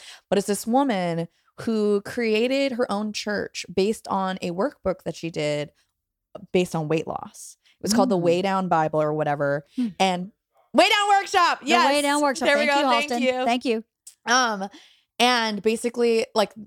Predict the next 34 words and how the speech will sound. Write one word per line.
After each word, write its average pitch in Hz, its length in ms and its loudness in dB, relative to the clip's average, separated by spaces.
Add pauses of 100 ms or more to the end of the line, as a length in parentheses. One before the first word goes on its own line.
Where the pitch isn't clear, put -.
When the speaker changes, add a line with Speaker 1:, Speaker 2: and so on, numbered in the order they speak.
Speaker 1:
the, 196 760 0
the 214 80 -2
tenets 285 320 -2
of 240 120 -2
it 220 80 -2
is, 202 120 -4
like, 185 140 -4
intuitive 175 460 -4
eating, 160 340 -6
Speaker 2:
Mm. 233 60 -14 (280)
Speaker 1:
essentially, 240 540 2
of 208 80 -2
just 240 180 0
Speaker 2:
Mm-hmm. 254 60 0
Speaker 1:
like, 165 380 -4
you 196 100 -6
know, 165 100 -4
listen 170 240 -4
to 170 60 -4
your 170 100 -2
hunger. 170 460 -4
But, 165 120 0
like, 175 160 2
she - 220 -6
was 175 140 -8
like, 165 160 -6 (140)
"Turn 233 200 -2
over 214 160 -4
to 180 80 -4
God." 151 400 -4
And 151 80 -10
when 160 120 -8
you're, 170 120 -4
like, 160 260 -2